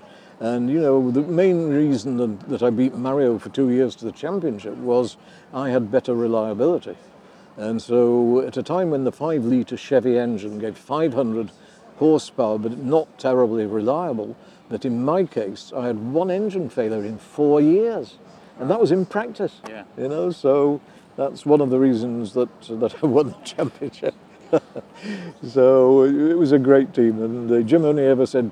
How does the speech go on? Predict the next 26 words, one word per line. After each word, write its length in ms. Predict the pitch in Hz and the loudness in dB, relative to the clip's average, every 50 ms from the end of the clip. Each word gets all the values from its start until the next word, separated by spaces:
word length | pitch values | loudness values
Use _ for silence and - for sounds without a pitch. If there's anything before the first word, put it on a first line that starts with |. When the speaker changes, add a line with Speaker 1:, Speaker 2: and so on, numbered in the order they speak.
| - - | -6 0
Speaker 1:
two 180 | - 147 139 | 2 4 4
negative 420 | 131 131 131 120 117 107 120 110 - | 4 2 0 -2 -2 -2 -4 -4 -4
things 300 | - 131 123 123 113 - | -4 -6 -4 -4 -6 -8
to 100 | - 113 | -6 -6
me 220 | 113 107 104 104 - - - - - - - - - | -6 -6 -6 -8 -12 -16 -20 -20 -20 -20 -18 -6 -4
in 140 | 120 127 135 | -4 -2 -2
the 80 | 127 | -4
four 240 | - - 127 120 120 | -2 0 2 4 4
years. 380 | 120 120 127 123 107 98 98 - - - - - - - - - - - - - - | 4 4 4 2 2 0 -4 -12 -20 -20 -20 -20 -20 -20 -20 -20 -20 -20 -20 -14 -4
At 200 | 117 123 131 147 | -2 -2 -2 0
Mid-Ohio 760 | 139 151 185 180 185 185 180 160 147 160 156 143 127 117 113 | 2 2 4 6 6 6 6 4 2 0 2 4 4 4 4
in 120 | 107 110 | 2 0
nineteen 340 | 113 120 135 127 123 135 120 | -2 -4 -6 -4 -4 -4 -4
seventy-five, 720 | - - 139 123 131 127 113 - 123 117 113 113 113 104 104 - - - - - - - | -2 -2 -2 -2 0 -2 -2 -2 -2 -2 0 0 -2 -4 -6 -12 -18 -20 -20 -20 -14 -8
I 120 | 107 110 | -8 -8
came 260 | - - 147 147 139 | 0 4 4 4 4
in 100 | 139 135 | 4 2
after 220 | 131 123 - - - | 0 0 -2 -4 -10
qualifying. 520 | - - 123 123 117 107 117 113 117 107 - - - - - - - - - - - - - | -2 2 4 4 4 4 2 -4 -6 -6 -14 -18 -20 -20 -20 -20 -20 -20 -20 -20 -20 -6 0
"How 180 | 135 147 156 | 4 6 6
is 100 | 143 110 | 6 6
it?" 100 | 117 - - - - - - - - | 2 -4 -6 -12 -20 -20 -20 -18 -10
I 100 | 123 120 | -8 -6
said, 180 | 113 123 127 120 | 0 0 2 2
"It's 160 | 123 123 - | 2 -2 -4
good." 280 | - 135 123 107 85 | -2 0 0 0 0